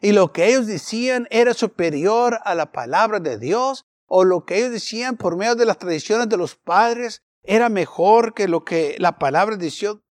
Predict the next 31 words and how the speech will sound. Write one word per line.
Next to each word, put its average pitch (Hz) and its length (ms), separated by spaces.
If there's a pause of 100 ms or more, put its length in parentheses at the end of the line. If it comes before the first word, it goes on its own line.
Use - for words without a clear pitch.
de 147 180
Dios 151 220
decía. 226 540 (320)
Y 202 160
había 220 540
entonces 233 720
estos 226 400
hombres, 226 420
hermanos, 214 560 (280)
eh, 190 200
que 196 100
estaban 208 500 (100)
contra 240 760
Juan 196 320
el 196 60
Bautista, 190 640
contra 254 760
la 180 120
ley 180 220
de 214 120
Moisés. 190 440
Ellos 165 140
decían 220 260
que 240 80
estaban 190 440
a 185 60
favor, 208 420
pero 160 200
no, - 320 (400)
estaban 139 440
contra. 226 640